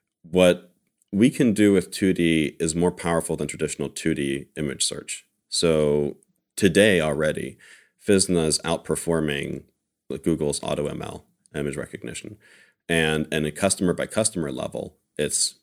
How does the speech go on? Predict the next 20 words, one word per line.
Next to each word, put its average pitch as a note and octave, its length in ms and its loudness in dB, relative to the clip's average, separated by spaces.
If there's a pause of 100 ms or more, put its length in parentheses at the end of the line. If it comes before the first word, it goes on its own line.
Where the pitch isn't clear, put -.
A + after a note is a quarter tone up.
orders C#2+ 300 -2
of C#2 100 -10
magnitude E2+ 480 -2
more C#2+ 120 -8
powerful C#2+ 460 -8
over - 160 -10
time. D#2 420 -6
The F2+ 140 -6
reason F#2 380 4
why E2+ 240 0
is D2 180 -2
that D2 280 -4
we're D#2 120 -2
not F2 440 -2
purely F2+ 400 2
relying D2 720 -4
on D2 160 -4
two - 220 -2
D C#2+ 380 -4 (160)
images. C#2+ 540 -4